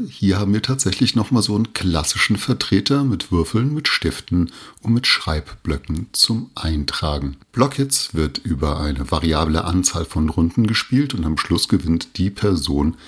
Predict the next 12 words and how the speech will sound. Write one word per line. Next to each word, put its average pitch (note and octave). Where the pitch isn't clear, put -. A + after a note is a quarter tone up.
die A2
die C3
meisten A2+
Punkte D2+
hat. -
Mitspielen F2+
können C2+
eins E2
bis -
vier F2+
Personen A2
und C#2